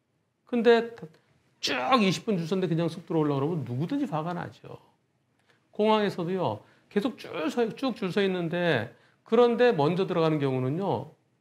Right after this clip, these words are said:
비행기 놓칠까 봐. 비행기, 비행기 지금 늦-, 저, 저,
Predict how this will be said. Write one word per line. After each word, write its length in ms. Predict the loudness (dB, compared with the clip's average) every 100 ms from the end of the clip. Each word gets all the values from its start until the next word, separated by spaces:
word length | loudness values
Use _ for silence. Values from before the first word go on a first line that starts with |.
| _ _ _ _ _
비행기 380 | 4 6 6 6
놓칠까 400 | 4 2 0 0
봐. 200 | 0 -6 _ _ _ _
비행기, 520 | -2 2 4 2 -2
비행기 880 | 0 4 6 6 4 4 4 4 2
지금 240 | 2 0 2
늦-, 260 | 0 -2
저, 140 | 0 2
저, 180 | 2